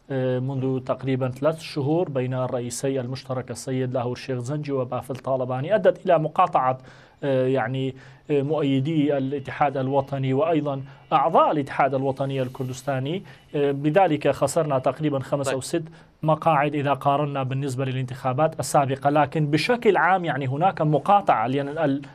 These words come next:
Speaker 1: الديمقراطي الكردستاني فاز بمقاعد، آه، أكثر، لكن هو إذا تقارن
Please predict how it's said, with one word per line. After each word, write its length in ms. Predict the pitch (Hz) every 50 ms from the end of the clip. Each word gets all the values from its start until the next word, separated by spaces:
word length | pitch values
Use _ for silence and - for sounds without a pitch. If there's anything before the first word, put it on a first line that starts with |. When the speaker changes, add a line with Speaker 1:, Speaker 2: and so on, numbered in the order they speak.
| - -
Speaker 1:
الديمقراطي 600 | 147 139 160 156 147 151 185 214 240 233 - 220 185
الكردستاني 680 | 185 170 - 170 151 147 143 131 - 147 143 147 147
فاز 320 | 131 - 220 247 247 190 196
بمقاعد، 640 | 165 156 151 151 143 139 - 151 147 131 143 151 151 - - - - - - -
آه، 180 | 165 160 151
أكثر، 340 | 156 156 - - 180 175 175
لكن 320 | 170 151 151 - 165 156
هو 240 | 143 156 147 156 156 156
إذا 180 | 151 143 151 -
تقارن 680 | - - 196 202 208 202 185 160 147 143 147 143